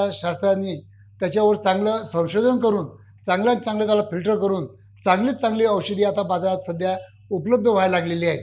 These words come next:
आणि हीच औषधी मी कमीत कमी पस्तीस वर्षापासून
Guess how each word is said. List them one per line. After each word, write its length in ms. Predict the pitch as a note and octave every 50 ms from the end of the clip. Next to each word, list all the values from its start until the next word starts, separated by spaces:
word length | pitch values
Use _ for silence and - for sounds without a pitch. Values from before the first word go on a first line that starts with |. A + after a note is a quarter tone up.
| - - - - - - - -
आणि 220 | - G3 G3 A3+ A#3+
हीच 340 | A3+ G3 G3+ C4 C4+ - C4
औषधी 540 | A#3 G#3 G#3 G#3+ G#3+ F3+ F3 C#3+ - - - - - - - -
मी 180 | F#3+ G3+ A3+ A#3+
कमीत 320 | A#3 - G#3 G#3+ B3 B3+ - -
कमी 180 | A#3 A#3 A#3+
पस्तीस 460 | A#3+ - - G#3 F#3+ - - C4 B3
वर्षापासून 600 | A3+ A3+ G#3 D#3+ G3 G3+ - F3+ E3 - F#3 D#3+